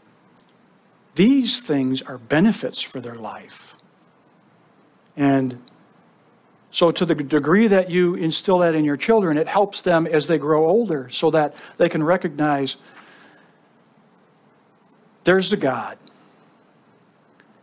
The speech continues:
And we fall short because of sin. We miss the mark, and we need God in our lives.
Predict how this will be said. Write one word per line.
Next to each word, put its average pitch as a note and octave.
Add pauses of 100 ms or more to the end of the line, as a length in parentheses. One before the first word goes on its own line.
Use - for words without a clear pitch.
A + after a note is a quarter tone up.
(280)
And D3+ (360)
we G3 (100)
fall D#3+
short E3+ (2750)
because D3+
of D3
sin. D#3 (320)
We D#3+
miss F#3+
the E3
mark, D#3 (560)
and D3
we F3
need D3+ (500)
God D#3
in C#3
our B2
lives. C3